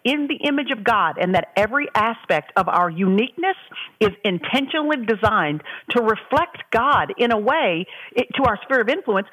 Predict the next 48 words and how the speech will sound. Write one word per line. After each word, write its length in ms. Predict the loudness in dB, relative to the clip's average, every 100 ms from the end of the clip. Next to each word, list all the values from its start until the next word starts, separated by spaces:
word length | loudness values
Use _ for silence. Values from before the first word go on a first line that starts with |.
| -10 -4
in 120 | 0 0
a 60 |
way 360 | 2 2 2 2
that 200 | 0 0
can't 260 | -2 -4 -2
be 120 | -4
done 440 | 0 2 2 0 -2 -4
unless 260 | 0 0 0
we 140 | -2 -2
just 180 | -2 -2
go 140 | 0 2
ahead 240 | 2 0
and 80 | 0
be 120 | 0
ourselves. 540 | 0 0 2 2 0 -4 -20 -18 -16 -16 -4 -2
So 60 |
God 200 | 2 2
intended 640 | 0 -2 -2 -2 0 -2 -2
for 160 | 0
us 100 | 0 0
to 60 | -4
look 220 | -4 -2
this 140 | -4 -2
way. 220 | -2 -2 -4 -12 -10 -6 -2
And 160 | -2 0
so, 140 | 0
uh, 140 | 0 -2 0 0
the 80 | 0
book, 220 | 0 -2 -2
again, 300 | 0 0 0
is 100 | -2 -2
designed 560 | 0 0 2 2 0 0
for 140 | 0
a 60 | 0
young 320 | 2 2 2
woman 300 | 0 0 -2
to 40 |
be 120 | -2 -2
able 160 | 0
to 80 | -2
grab 320 | 0 2 0
hold 260 | 0 -2 -2
of 100 | -2
it, 160 | -2 -4 -14 -20 -6
read 340 | 0 0 0 0
it, 160 | -4 -6 -16 -4
and 160 | 0 2
enjoy 420 | 0 2 2 2